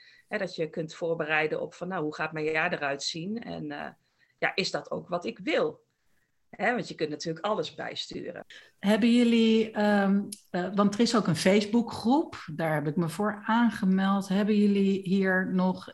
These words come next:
Speaker 2: eh, ideeën of tips voor, voor mensen die dit nu horen en denken, "Wauw,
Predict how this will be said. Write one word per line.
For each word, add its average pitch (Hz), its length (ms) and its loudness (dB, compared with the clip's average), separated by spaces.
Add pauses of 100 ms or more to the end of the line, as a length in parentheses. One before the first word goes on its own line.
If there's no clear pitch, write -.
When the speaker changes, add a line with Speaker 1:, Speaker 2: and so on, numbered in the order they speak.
Speaker 2:
eh, 170 300 -4 (100)
ideeën 196 520 0
of 185 220 -6
tips 202 440 -4
voor, 180 340 -6
voor 165 180 -6
mensen 170 420 -4
die 160 400 -2
dit 175 200 0
nu 156 500 2
horen 165 380 -2
en 151 140 0
denken, 151 280 -2
"Wauw, 147 580 0